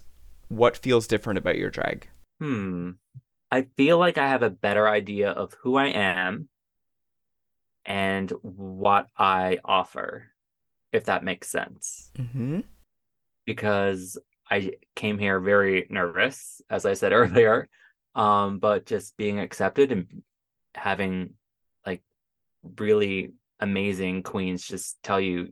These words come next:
Speaker 2: you're good at what you do has been really validating for me and just given me more confidence. And I think I exude that confidence more than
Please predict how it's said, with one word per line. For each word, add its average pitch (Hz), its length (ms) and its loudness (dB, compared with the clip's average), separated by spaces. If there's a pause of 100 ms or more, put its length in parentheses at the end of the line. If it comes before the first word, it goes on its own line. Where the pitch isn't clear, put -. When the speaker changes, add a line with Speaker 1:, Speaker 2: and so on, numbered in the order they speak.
Speaker 2:
you're 98 160 -4
good 87 160 -2
at - 220 -4
what 95 160 2
you 95 100 -2
do 92 300 0
has 101 180 -6
been 95 180 -4
really 95 240 -2
validating 98 640 0
for 139 140 -2
me 151 300 -4 (800)
and 98 240 0
just 98 280 -4 (200)
given 98 280 0
me 95 80 -4
more 90 380 -4
confidence. 143 760 -4
And 95 100 -4
I 95 100 -2
think 95 300 -8 (500)
I 92 120 -2
exude 92 560 -4
that 90 180 0
confidence 90 500 -4
more 92 160 -6
than 87 460 -10